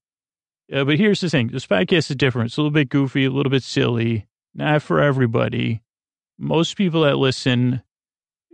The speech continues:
uh, that become regular listeners, they say it took two or three or eleven tries for me to get the idea,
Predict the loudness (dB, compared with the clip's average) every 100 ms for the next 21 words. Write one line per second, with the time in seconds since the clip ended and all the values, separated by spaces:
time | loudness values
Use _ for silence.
0 | -2 0 0 -2 0 2 4 4 4 2
1 | 0 -4 -2 0 0 0 -4 _ -6 -2
2 | 0 -2 -2 0 2 4 2 2 2 0
3 | 0 0 2 0 -2 -2 0 -2 -2 -2
4 | -2 -4 -2 -2 -4 0 2 2 0 -2
5 | -6